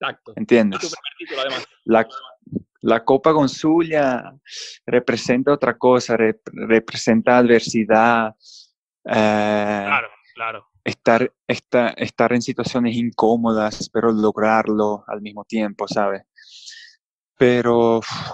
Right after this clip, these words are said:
Speaker 2: me, me quedo con la, con la Copa Suiza.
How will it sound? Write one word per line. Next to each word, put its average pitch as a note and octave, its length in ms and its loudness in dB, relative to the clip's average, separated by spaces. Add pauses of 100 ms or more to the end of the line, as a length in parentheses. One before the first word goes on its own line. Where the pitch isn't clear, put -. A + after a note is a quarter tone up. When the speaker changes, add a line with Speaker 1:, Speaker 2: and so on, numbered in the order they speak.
(720)
Speaker 2:
me, B2 220 0 (300)
me A#2 260 -4
quedo C3+ 300 4
con A#2 220 0
la, G#2+ 540 -4 (340)
con G#2+ 120 -6
la G2+ 100 -4
Copa - 260 -8
Suiza. - 340 -12